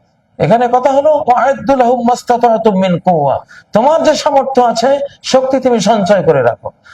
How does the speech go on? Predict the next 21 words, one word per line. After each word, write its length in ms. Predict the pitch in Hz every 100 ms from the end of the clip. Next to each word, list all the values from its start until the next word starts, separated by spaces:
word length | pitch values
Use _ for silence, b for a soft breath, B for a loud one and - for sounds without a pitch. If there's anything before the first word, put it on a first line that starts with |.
| B
যেটা 400 | 117 131 311 339
আছে, 240 | 208 - 202
এক 300 | 269 311 320
মুঠি 200 | 311 285
বালি 280 | 160 233 339 330
হলেও 360 | 262 247 147 - _ _
তুমি 160 | 196 170
মারবে, 400 | 147 110 82 - _ _ _ -
ওটাই 300 | 190 214 -
কাজ 300 | 156 123 107
হবে 200 | 104 107
ইনশাআল্লাহ। 600 | 87 - - 127 - - _ _ _ _ -
আল্লাহ 160 | 131 131
তাআলা 320 | 123 123 - - _ _ _ _ _ 120
বাংলাদেশকে 840 | 107 101 127 117 113 117 - 120
হেফাজত 520 | 117 110 131 135 110 -
করুন, 380 | 113 101 95 92 - _ 101
বাংলাদেশকে 880 | 98 120 113 113 107 - - 107 - _
রক্ষা 340 | 120 - - 120
করুন, 380 | - 101 90 -
বাংলাদেশের 760 | - 117 156 143 135 131 139 131